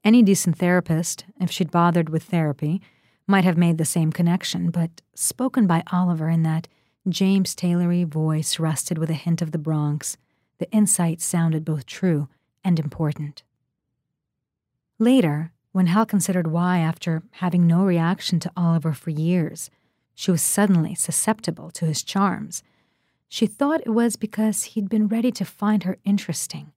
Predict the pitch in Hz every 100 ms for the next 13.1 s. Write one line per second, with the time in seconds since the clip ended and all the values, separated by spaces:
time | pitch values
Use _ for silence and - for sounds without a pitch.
0 | _ _ _ _ 185 175 185 185 180 185
1 | 196 - - 214 - 151 151 160 170 151
2 | - - _ _ _ _ _ _ _ _
3 | - 233 233 233 226 202 180 175 - 175
4 | 165 - 165 156 - - _ _ _ _
5 | - 196 233 247 175 139 - 165 147 165
6 | - 185 175 - - 175 185 202 190 185
7 | 175 170 - 202 202 160 - - 185 -
8 | 180 170 190 170 160 165 156 - 113 131
9 | _ _ _ _ _ _ - 185 190 185
10 | 180 165 - _ _ _ - 185 185 -
11 | 180 156 - 170 165 - - 165 175 170
12 | 165 165 170 170 - 180 170 - 165 160